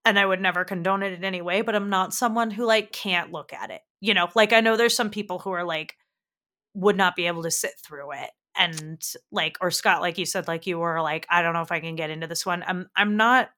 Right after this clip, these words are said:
um, that sensitive to it. Like, while I know that it's horrible and would never condone it and don't think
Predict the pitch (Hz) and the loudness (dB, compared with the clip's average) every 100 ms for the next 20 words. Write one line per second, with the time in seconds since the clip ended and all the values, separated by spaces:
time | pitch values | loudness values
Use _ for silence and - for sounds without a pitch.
0 | - 185 165 151 147 151 _ _ _ _ | 0 2 0 -4 -14 -18 _ _ _ _
1 | _ _ 175 165 - - 147 - 160 170 | _ _ 0 2 -2 -6 -6 -8 -2 -2
2 | 175 - 180 190 196 185 - 165 170 156 | -4 -4 0 2 2 0 -6 -6 0 2
3 | 156 165 151 160 160 156 - 143 160 170 | 2 0 -4 -6 -6 -6 -8 -6 -4 0
4 | 185 180 156 156 151 147 165 143 151 175 | 0 -2 -6 -6 -6 -8 -10 -8 -4 -2
5 | 180 165 156 151 170 147 - | -4 -6 -8 -8 -8 -8 -10